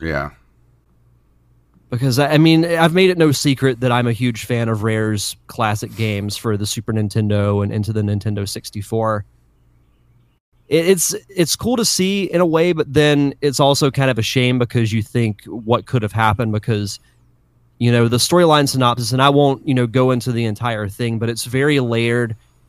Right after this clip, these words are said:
Speaker 2: very detailed, and it's very unique from the first game,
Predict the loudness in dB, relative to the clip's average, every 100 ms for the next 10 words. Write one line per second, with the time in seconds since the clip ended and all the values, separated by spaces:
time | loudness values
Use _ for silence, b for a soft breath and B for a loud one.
0 | _ -14 -4 2 4 4 2 -2 0 0
1 | 2 0 -2 -8 _ _ _ _ 0 2
2 | 2 0 0 4 4 4 4 4 4 2
3 | -2 -6 -2 0 -2 -6 -8 -6 -2 -2
4 | -2 -6 -8 -8 -10